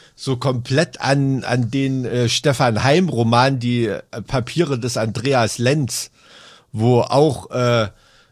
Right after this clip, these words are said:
äh, im, im Zweiten Weltkrieg oder so, oder zumindest um die Zeit rum, ein amerikanischer Soldat in Gettysburg, äh, von einem Vorfahren das Grab findet von einem badischen Revolutionär,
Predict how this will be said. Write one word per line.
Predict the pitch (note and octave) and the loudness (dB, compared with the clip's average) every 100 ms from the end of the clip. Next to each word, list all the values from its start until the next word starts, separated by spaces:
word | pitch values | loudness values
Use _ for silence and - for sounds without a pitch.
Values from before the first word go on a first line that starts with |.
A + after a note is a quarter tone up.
| _ | _
äh, | - A#2 A#2 A2+ - _ - | -4 -2 0 0 -4 _ -8
im, | A#2+ A2+ A2+ - | -4 -2 -2 -6
im | - A2+ G2 | -4 -4 -4
Zweiten | - - A#2+ B2 B2 | -8 -4 0 0 -2
Weltkrieg | A2+ D3+ D#3 - C#3+ B2 | 0 0 -2 -2 -2 -2
oder | C3+ B2+ A#2 | -2 0 0
so, | B2 C3+ C3 | 0 0 2
oder | A#2+ A#2 | 0 -2
zumindest | G#2 B2+ C3 B2 A#2+ | -2 -2 -2 -2 -4
um | C3 | -6
die | A2+ A2+ | -4 -4
Zeit | - C3 C#3+ | 0 0 0
rum, | A#2 B2 B2 | -2 -2 0
ein | A2+ | 0
amerikanischer | A#2+ A#2 A2+ - B2+ C#3+ B2 B2 | 0 0 -2 0 0 0 -2 -4
Soldat | A#2+ A2+ G2 B2+ C#3+ C3 | -2 -2 2 2 2 0
in | B2 A2 | -4 -2
Gettysburg, | C#3 C#3 C#3+ B2 - B2+ B2+ C3 A#2+ - | -2 -2 -4 -6 -4 -2 0 -2 -6 -8
äh, | A#2 A#2+ A#2+ | -2 0 0
von | C3+ | -2
einem | A#2+ A#2 | 0 -2
Vorfahren | - C3+ C#3+ - B2+ C3 B2 | -2 -2 -2 0 2 2 0
das | A#2 A2+ - | -2 -2 -4
Grab | - A#2 B2+ D3+ - | -4 2 2 2 -2
findet | - C#3+ C#3+ C#3 A#2 | -4 -2 0 -2 -4
von | - C3 | -4 -2
einem | B2 A2+ G#2 | 0 0 0
badischen | C3 B2+ C#3 C#3 A#2+ C3 B2 | 2 2 2 -2 -2 -2 -2
Revolutionär, | A2+ C3+ C3+ B2+ B2 - B2 A2+ C#3+ C#3+ B2+ | -2 -2 -2 -6 -6 -6 -4 0 0 0 -2